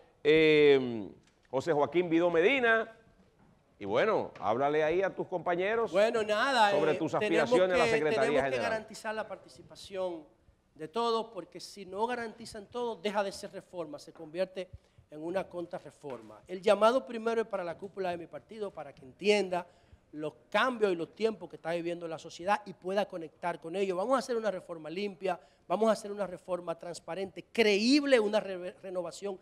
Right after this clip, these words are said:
Speaker 2: de verdad para que la sociedad y los medios de comunicación puedan creer que el P L D está en condiciones y en actitud de volver a ser competitivo electoralmente de cara al dos mil veinticuatro. Si no hacemos una reforma de verdad,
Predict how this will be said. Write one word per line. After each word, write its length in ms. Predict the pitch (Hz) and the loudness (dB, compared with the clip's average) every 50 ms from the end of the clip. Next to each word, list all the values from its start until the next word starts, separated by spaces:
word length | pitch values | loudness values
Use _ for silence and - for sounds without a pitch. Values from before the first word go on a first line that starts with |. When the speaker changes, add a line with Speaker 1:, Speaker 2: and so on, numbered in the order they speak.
| _ _ _ _ _ | _ _ _ _ _
Speaker 2:
de 100 | - 180 | -6 -4
verdad 360 | 170 170 160 208 233 226 226 | -4 -2 0 2 2 2 2
para 180 | 208 185 180 170 - | 0 -4 -4 -4 -8
que 100 | - 165 | -12 -12
la 80 | 165 147 | -12 -14
sociedad 480 | - 160 - - 156 147 165 190 208 | -14 -16 -16 -14 -14 -6 -4 -2 -2
y 40 | 202 | -2
los 120 | 185 170 | -4 -6
medios 240 | 160 160 170 185 196 | -8 -6 -6 -4 -4
de 80 | 196 180 | -6 -8
comunicación 600 | - 185 180 180 175 160 165 151 - 190 180 175 - _ _ _ _ _ _ | -10 -14 -18 -18 -18 -18 -20 -16 -12 -12 -12 -12 -14 _ _ _ _ _ _
puedan 340 | - 208 233 262 294 294 285 | 8 10 10 12 12 10 8
creer 460 | 285 - 233 220 208 202 202 190 175 | 4 0 -2 0 2 2 2 0 -4
que 100 | - - 170 | -8 -14 -14
el 60 | 156 | -14
P 160 | - - 202 | -10 -8 -6
L 140 | 208 208 190 | -4 -4 -4
D 240 | 185 190 185 - 165 | -2 -4 -4 -4 -8
está 200 | 156 - - 202 | -12 -8 -6 -6
en 100 | 220 226 | -6 -6
condiciones 560 | - 254 233 220 208 - - 220 214 208 208 | -6 -6 -6 -6 -8 -10 -8 -6 -4 -2 -4
y 40 | 196 | -4
en 100 | 190 196 | -4 -6
actitud 480 | 196 196 - 190 - _ - 196 180 - _ _ _ _ _ - | -8 -10 -12 -18 -20 _ -18 -16 -16 -18 _ _ _ _ _ -16
de 180 | 143 143 185 | -6 -4 -4
volver 500 | 180 175 180 175 175 165 165 208 247 269 | -2 -2 -2 -2 -2 -4 -2 0 0 0
a 80 | 262 208 | 0 0
ser 300 | - - - 220 226 226 | -2 -6 -8 -8 -10 -8
competitivo 920 | - 220 202 190 - - 185 - - 180 - _ - 233 294 339 285 226 185 | -10 -12 -14 -12 -14 -18 -18 -18 -18 -20 -20 _ 2 4 6 6 6 2 -2
electoralmente 920 | 170 165 151 - - 156 165 170 170 160 160 165 165 156 151 - 151 147 - _ - - _ _ _ | -4 -6 -10 -10 -12 -6 -4 -4 -4 -2 -4 -4 -4 -4 -6 -10 -14 -16 -16 _ -20 -20 _ _ _
de 100 | 151 151 | -18 -16
cara 380 | 139 - 156 156 160 170 165 - | -14 -10 -8 -6 -4 -4 -6 -6
al 140 | - 160 151 | -8 -10 -10
dos 140 | 147 151 123 | -10 -12 -12
mil 120 | 147 170 156 | -12 -14 -12
veinticuatro. 540 | 156 165 139 - 139 - - 117 - - - | -14 -16 -18 -20 -20 -20 -20 -20 -20 -20 -18
Si 160 | - - 214 | -14 -8 2
no 120 | 220 254 | 6 6
hacemos 340 | 277 269 277 294 285 285 262 | 6 6 4 2 0 2 0
una 180 | 247 254 247 233 | 0 -2 -2 -4
reforma 480 | 226 220 - - 240 233 226 220 208 | -4 -6 -8 -8 -10 -8 -6 -6 -6
de 80 | 190 170 | -6 -8
verdad, 340 | 165 160 160 196 220 240 | -10 -6 -4 -4 -4 -4